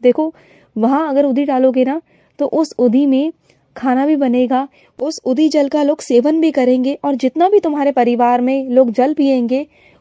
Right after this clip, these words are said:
उदी जल पिएंगे ना, फिर देखना मेरा चमत्कार। ना चाहते हुए भी उन्हें पीना पड़ जाएगा,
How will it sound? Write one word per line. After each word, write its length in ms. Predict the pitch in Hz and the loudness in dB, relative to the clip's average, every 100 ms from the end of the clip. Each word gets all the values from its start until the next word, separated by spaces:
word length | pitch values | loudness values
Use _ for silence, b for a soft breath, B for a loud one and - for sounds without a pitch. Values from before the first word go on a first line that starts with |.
| - | -2
उदी 220 | 262 294 | 0 2
जल 220 | 277 302 | 2 2
पिएंगे 440 | 294 269 254 247 | 2 0 0 -2
ना, 160 | 247 277 - _ _ - | -2 -6 -12 _ _ -4
फिर 120 | 320 | 0
देखना 340 | 269 240 262 | 2 2 0
मेरा 180 | 277 269 | 0 -2
चमत्कार। 540 | 277 254 240 - 240 247 _ _ _ _ _ | -2 -2 -4 -2 -4 -4 _ _ _ _ _
ना 220 | 220 262 359 | -2 0 0
चाहते 440 | - 262 254 311 | -2 -4 -2 -2
हुए 280 | 285 277 269 | 0 2 2
भी 160 | 277 | 0
उन्हें 240 | 311 254 285 | 0 -2 0
पीना 260 | 247 247 | -2 -2
पड़ 160 | 269 262 | 0 -2
जाएगा, 420 | 233 240 240 247 | 0 0 0 -4